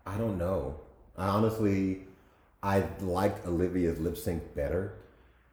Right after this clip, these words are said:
because when she said she was one with the music,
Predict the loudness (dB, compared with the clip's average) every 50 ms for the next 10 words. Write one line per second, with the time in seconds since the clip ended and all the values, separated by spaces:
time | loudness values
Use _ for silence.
0 | _ _ _ _ _ _ -4 -2 0 0 0 0 2 4 4 4 2 0 -2 -6
1 | -8 -10 -14 -16 -18 -20 -20 -20 -20 -20 -20 -20 _ _ _ _ _ _ _ _
2 | _ _ _ -2 0 2 2 2 2 0 0 4 4 4 4 4 4 4 4 4
3 | 4 4 4 4 2 0 -2 -2 -2 -2 -2 0 0 0 -2 -2 -4